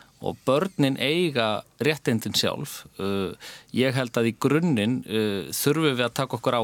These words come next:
í þessu, en ég held að það sé að gerast. Þetta er að gerast bara mjög hratt núna þessi árin og, eh, og þar af leiðandi má kannski segja, er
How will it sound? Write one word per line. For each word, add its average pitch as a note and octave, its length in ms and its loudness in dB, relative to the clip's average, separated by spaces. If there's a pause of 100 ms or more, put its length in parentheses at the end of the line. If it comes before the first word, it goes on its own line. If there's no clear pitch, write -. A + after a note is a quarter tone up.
í E2+ 80 2
þessu, G#2 220 0
en A2 120 4
ég A#2 120 0
held C3 320 -4
að A#2+ 140 -2
það C#3 120 -2
sé F3 240 2
að A2+ 120 -2
gerast. - 500 -2 (100)
Þetta A#2+ 320 -4
er D3 60 2
að A2+ 180 -4
gerast D3 440 0
bara A#2+ 160 2
mjög A#2+ 280 2
hratt - 520 -4
núna C3+ 260 0
þessi C3 260 0
árin G2+ 400 0 (600)
og, G#2+ 500 4
eh, G2 880 2
og G#2 160 -2
þar D#3 240 2
af D3+ 80 0
leiðandi B2+ 300 0
má C#3 160 2
kannski B2+ 260 -2
segja, A2+ 320 2
er C3+ 220 2